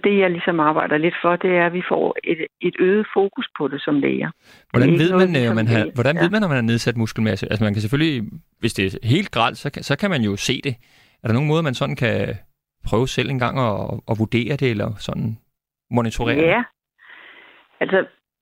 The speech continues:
Speaker 1: man kan sige, det er jo ikke, øhm, det er svært selv at, at, at måle,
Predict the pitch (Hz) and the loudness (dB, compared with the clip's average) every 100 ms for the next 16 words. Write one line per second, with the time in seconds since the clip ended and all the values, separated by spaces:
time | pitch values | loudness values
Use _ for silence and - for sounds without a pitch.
0 | _ _ _ 196 196 185 202 180 - - | _ _ _ 0 2 0 0 -2 -6 -20
1 | _ 202 202 196 208 214 233 226 202 185 | _ 0 4 4 2 0 0 2 2 2
2 | 175 165 156 151 - 165 - _ _ _ | 0 2 0 0 -2 -4 -10 _ _ _
3 | _ - - 202 180 214 208 220 202 - | _ -8 -2 0 0 0 0 0 2 2
4 | 185 165 98 156 147 104 165 170 170 185 | 2 2 2 4 2 2 2 4 4 4
5 | 214 220 | 2 -2